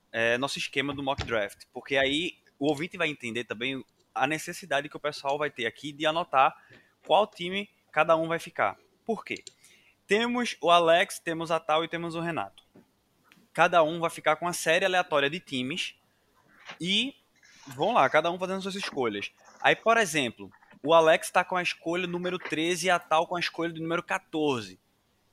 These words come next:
Tem jogador X na escolha da Tal. Mas aí o Alex vai na treze e pega esse jogador. Porque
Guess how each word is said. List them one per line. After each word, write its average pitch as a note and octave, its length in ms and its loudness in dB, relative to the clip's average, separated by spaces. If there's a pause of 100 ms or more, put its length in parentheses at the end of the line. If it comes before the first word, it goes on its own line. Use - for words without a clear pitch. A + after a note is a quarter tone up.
(140)
Tem D3+ 180 -2
jogador D3+ 560 0 (800)
X - 680 -2 (220)
na A#2+ 140 -4
escolha C3+ 280 0
da D3 140 4
Tal. G#2 420 2 (320)
Mas D3+ 220 4
aí E3 120 4
o F3+ 60 4
Alex F3 280 6
vai E3+ 120 6
na G3 100 0
treze F3+ 460 -2
e D#3+ 80 -6
pega D#3+ 240 0
esse D#3+ 160 -8
jogador. D#3 560 -2 (380)
Porque C#3 260 -6